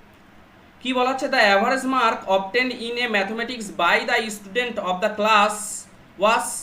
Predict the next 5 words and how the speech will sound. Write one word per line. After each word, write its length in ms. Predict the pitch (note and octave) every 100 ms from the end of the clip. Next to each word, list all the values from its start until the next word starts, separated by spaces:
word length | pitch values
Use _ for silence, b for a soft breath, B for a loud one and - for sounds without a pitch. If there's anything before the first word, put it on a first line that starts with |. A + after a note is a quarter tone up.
| - - - - -
seventy।" 440 | G#3+ A#3+ A#3 G3+ - - - - - - - - - - - - - - - - - -
তাহলে 180 | A3
কি 180 | C4 C4
বলা 200 | B3+ C4 C4+
হচ্ছে? 200 | C4+